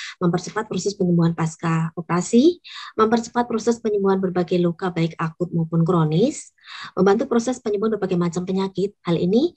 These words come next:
eh, dikarenakan, eh, ekstrak ikan gabus sebagai asupan protein dan nilai albuminnya bagus, sehingga membantu proses transport obat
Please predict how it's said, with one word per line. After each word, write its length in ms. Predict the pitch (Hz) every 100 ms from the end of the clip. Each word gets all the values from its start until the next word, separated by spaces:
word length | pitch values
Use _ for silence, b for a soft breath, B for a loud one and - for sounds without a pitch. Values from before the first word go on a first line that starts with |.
| B B B -
eh, 160 | 190
dikarenakan, 800 | 196 202 220 233 233 254 302 302
eh, 140 | 220 220
ekstrak 320 | 226 220 208
ikan 160 | 208 196
gabus 400 | 165 175 269 269
sebagai 320 | 180 175 -
asupan 400 | 170 196 196 180
protein 640 | 180 180 190 - 233 254
dan 160 | 226 180
nilai 240 | 180 185
albuminnya 560 | - 175 180 175 190 233
bagus, 560 | 175 160 - 160 - B B B -
sehingga 400 | - 180 175 202
membantu 400 | 202 170 175 202
proses 320 | 180 180 208
transport 480 | 185 170 165 160 165
obat 400 | 156 156 151